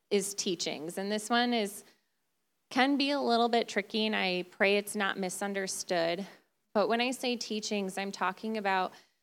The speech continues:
what church you attend. And it's not, you know, to this church, but I myself have been to churches where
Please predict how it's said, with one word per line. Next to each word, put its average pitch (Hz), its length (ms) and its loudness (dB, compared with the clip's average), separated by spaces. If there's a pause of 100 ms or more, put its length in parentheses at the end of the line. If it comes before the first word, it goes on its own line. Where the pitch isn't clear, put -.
(1400)
what 208 340 4
church 202 420 0
you 202 140 0
attend. 160 480 -4
And 185 160 -2
it's 185 240 -6
not, 214 320 2 (340)
you 208 120 0
know, 175 240 2 (540)
to 220 160 2
this 202 260 2
church, 180 500 -2
but - 180 -2 (300)
I 220 220 8
myself 214 540 2
have 185 160 -4
been 190 220 0
to 190 120 -8
churches 175 680 -4
where 175 540 0